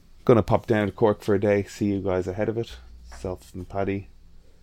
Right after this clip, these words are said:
We're gonna record a podcast episode, in theory, live in pub.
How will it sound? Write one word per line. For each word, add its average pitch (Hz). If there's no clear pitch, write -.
We're 113
gonna 104
record 92
a -
podcast -
episode, 131
in 104
theory, 98
live 101
in 98
pub. 107